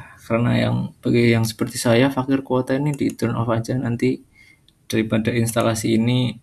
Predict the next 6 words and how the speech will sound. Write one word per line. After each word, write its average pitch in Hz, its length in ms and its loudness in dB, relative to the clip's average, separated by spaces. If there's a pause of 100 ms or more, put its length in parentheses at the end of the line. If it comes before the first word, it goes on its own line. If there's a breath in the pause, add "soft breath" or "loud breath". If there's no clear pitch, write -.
langsung 110 560 -2
auto 113 320 -8
update, 135 400 -2
ngambil 110 400 0
dari, 104 560 0 (720 soft breath)
eh, 107 500 0